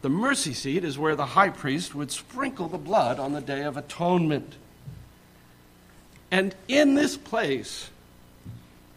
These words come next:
where the cherubim are gazing down on the cover that covers the law of God,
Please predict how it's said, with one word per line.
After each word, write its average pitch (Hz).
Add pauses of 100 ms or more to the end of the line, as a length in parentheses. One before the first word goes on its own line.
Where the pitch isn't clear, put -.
(100)
where 185
the 185
cherubim 262
are 220
gazing 202
down 143 (340)
on 185
the 196
cover 214
that 170
covers 175 (400)
the 185
law 196
of 156
God, 151